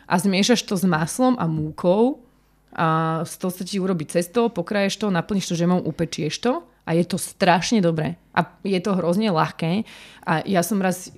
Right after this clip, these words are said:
ja neviem, iba tak som proste da-, dala ten, urobili sme to doma, hrozne to bolo dobré, tak som si to dala na Instagram. A ja neviem, ten, ten post má asi, že dvetisícpäťsto uložení.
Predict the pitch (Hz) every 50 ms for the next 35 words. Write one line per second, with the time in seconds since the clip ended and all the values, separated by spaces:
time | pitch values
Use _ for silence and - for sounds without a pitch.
0 | - - - 170 165 160 160 175 180 175 165 170 165 170 170 - 156 - - -
1 | 185 170 - 170 170 - - 147 - - - - 190 180 160 - 185 185 170 -
2 | _ 170 156 147 180 180 175 - 175 175 - 196 202 226 208 196 202 196 190 190
3 | - - 143 151 175 - 180 190 196 180 170 170 180 180 170 175 175 170 165 151
4 | 160 151 185 190 185 - 170 - 180 175 - - 165 - 180 160 - - 170 170
5 | 175 165 156 156 - 170 165 - - 175 160 175 180 190 226 247 247 - - -
6 | - - - - _ _ _ _ - 143 143 151 160 170 180 185 170 156 156 160
7 | - - 151 156 160 156 - - - 151 156 156 - - 170 170 165 180 175 165
8 | 160 - - - - - 160 170 160 147 151 160 156 - 190 170 147 - - -
9 | 151 - - - - - 156 160 156 165 156 143 143 143 139